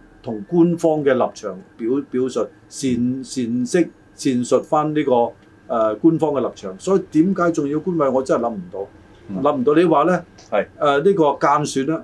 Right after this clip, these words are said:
Speaker 1: 我係同意嘅。
Speaker 2: 同意啊。
Speaker 1: 咁當然有啲人話全部直選，咁但係全部直選，
Speaker 2: 同唔同意啊？
Speaker 1: 我全-，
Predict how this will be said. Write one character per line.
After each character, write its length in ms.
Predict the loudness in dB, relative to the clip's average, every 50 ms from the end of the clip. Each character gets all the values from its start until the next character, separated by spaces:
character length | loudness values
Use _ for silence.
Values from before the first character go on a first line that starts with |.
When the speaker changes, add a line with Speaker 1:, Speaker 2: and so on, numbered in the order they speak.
| -4
Speaker 1:
我 180 | 0 2 2 2
係 40 | 2
同 140 | -2 -8 -8
意 120 | -6 -6 -2
嘅。 120 | -2 -4 -4 -6 -16 -20 -8
Speaker 2:
同 120 | -2 -2 2
意 20 |
啊。 20 | 2
Speaker 1:
咁 20 |
當 100 | 2 2
然 100 | 4 4
有 180 | 4 4 4 4
啲 40 | 2
人 140 | 2 2 2
話 100 | 0 0
全 320 | 0 -4 -6 -6 -4 0
部 120 | 0 0
直 160 | 2 2 0 0
選， 240 | 0 -4 -4 -4 -4 -8 -20 -20 -20 -12 _
咁 140 | -4 -2 0
但 220 | 2 2 2 2
係 40 | -2 -4
全 140 | -6 -2 0
部 100 | 0 2
直 100 | 2 2
選， 40 | 0
Speaker 2:
同 40 |
唔 20 | 0
同 80 | 2
意 40 | 2
啊？ 120 | 2 0 0 -6 _ _ _
Speaker 1:
我 240 | -2 0 0 0 0
全-， 520 | -2 -2 0 0 2 2 0 -2 -6 -8